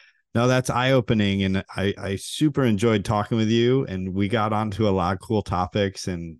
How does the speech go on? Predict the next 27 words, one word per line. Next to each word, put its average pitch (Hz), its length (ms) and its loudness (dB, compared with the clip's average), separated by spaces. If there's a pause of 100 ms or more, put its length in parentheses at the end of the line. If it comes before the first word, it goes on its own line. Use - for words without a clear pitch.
and 82 460 -16
I 82 100 -8
look 98 220 -4
forward 98 240 2
to 92 80 0
seeing 104 280 -4
more 95 260 2
of 98 40 2
your 90 140 2
photos, 127 680 2
and, 85 220 -4
and 85 220 -6
thank 101 280 -2
you 98 200 0
for 85 220 -2
loving 95 340 0
magazines, 98 800 -2
and 82 120 -10
thank 95 260 -2
you 98 100 0
for - 120 -4
making 90 320 -2
Angler's 90 320 -2
Journal 92 300 -2
look 92 180 0
so 95 180 0
good. 101 460 0